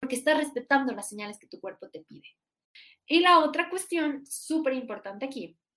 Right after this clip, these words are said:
también es algo que se llaman las determinantes sociales de la salud. Que muchas personas por voluntad propia ni siquiera quieren llegar a comer a esas horas de la noche,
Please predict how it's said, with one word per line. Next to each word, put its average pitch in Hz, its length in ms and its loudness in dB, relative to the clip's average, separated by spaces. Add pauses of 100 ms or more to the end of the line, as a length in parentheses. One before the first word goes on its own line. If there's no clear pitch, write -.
(720)
también 254 380 -2
es 254 380 -6
algo 294 260 2
que 285 80 -6
se - 120 -8
llaman 226 280 -6
las 240 140 -6
determinantes 190 720 -10
sociales 180 440 -6
de 165 100 -10
la 165 100 -10
salud. - 340 -16 (800)
Que 254 100 -2
muchas 320 360 2
personas 233 680 -6
por 254 160 0
voluntad 247 640 -4
propia 285 420 -2
ni 269 160 2
siquiera 320 680 -4
quieren 277 320 0
llegar 220 240 -2
a 254 120 -2
comer 220 260 -10
a 240 60 -6
esas 226 240 -12
horas 220 180 -6
de 202 120 -8
la 170 140 -16
noche, - 440 -10